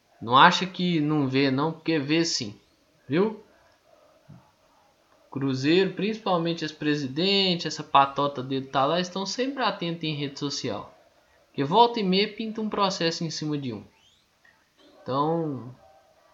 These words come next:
fica ligado aí. E o desnecessário do corpo jurídico do Cruzeiro volta e meia aparece aí pra fazer graça. Amanhã ou depois ele deve aparecer pra fazer uma gracinha.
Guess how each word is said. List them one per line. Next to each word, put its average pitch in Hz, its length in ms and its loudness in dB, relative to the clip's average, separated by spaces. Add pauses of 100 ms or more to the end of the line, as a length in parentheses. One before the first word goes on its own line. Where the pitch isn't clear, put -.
(100)
fica 160 220 -6
ligado 135 500 0
aí. 139 260 -4 (440)
E 160 480 -2 (160)
o 165 120 -6
desnecessário 156 880 2
do 123 420 -4 (520)
corpo 113 640 -6
jurídico 117 520 -4
do 113 120 -10
Cruzeiro 123 440 -6
volta 139 300 -2
e 143 40 -4
meia 135 200 -2
aparece 139 460 -6
aí - 60 -12
pra - 60 -20
fazer 113 260 -8
graça. 110 340 -6 (680)
Amanhã 143 460 4
ou 175 80 4
depois 147 460 2
ele 156 80 0
deve 160 240 2
aparecer 156 500 -2
pra - 120 -16
fazer 117 180 -6
uma 113 100 -4
gracinha. 113 480 -6